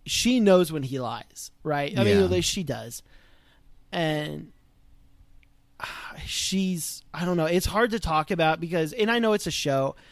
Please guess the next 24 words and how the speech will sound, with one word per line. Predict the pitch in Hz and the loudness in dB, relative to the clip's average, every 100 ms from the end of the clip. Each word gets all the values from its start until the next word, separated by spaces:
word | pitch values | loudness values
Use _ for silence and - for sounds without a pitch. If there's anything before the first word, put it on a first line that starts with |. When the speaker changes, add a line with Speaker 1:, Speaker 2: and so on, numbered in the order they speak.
| - _ | -20 _
Speaker 1:
but | 175 190 | 2 4
it's | 190 175 | 4 2
like, | 185 165 202 | 0 0 2
it's, | 180 - | -2 -2
it's | 185 - | -8 -8
the | 165 160 | -4 -4
acting | 147 156 165 196 | -2 -4 -4 -2
in | 185 | -2
it | |
was | 156 | -2
so | - - 143 | -4 -2 -2
well, | 143 143 | -2 -2
it | 143 | -4
was | 135 | -6
so | - 156 143 | -4 -2 -2
good | 139 143 | -4 -6
to | 143 175 175 | -4 -2 -2
me. | 185 185 _ _ - _ - - - - - 240 - - | -2 -6 _ _ -20 _ -20 -20 -20 -20 -18 -18 -16 -8
So | - | -2
she | 196 - 226 | 0 0 0
knows | 226 202 196 190 - | 2 4 4 2 -2
it's | 180 170 | -2 0
a | |
lie, | 151 143 120 127 | 0 0 -2 -6